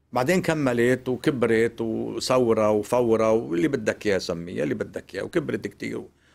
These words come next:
تسكير طرقات وقفال طرقات، تكس-، تكسير بنوكة، تكسير مؤسسات، آه، اقتحام مؤسسات. مزبوط ولا لا؟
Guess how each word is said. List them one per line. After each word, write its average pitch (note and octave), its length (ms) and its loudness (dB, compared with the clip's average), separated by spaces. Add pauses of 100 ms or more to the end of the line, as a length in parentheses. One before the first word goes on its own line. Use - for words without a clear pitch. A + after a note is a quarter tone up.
(100)
تسكير E3 320 2
طرقات A#2+ 600 -2
وقفال B2 420 0
طرقات، A#2 440 -4 (120)
تكس-، - 280 -8
تكسير C3+ 420 0
بنوكة، B2 480 0
تكسير B2 460 -6
مؤسسات، B2+ 760 -2 (680)
آه، A#2+ 260 0
اقتحام C3+ 520 -2
مؤسسات. B2+ 580 -2
مزبوط G2 380 -2
ولا A#2+ 160 0
لا؟ F#2+ 220 -6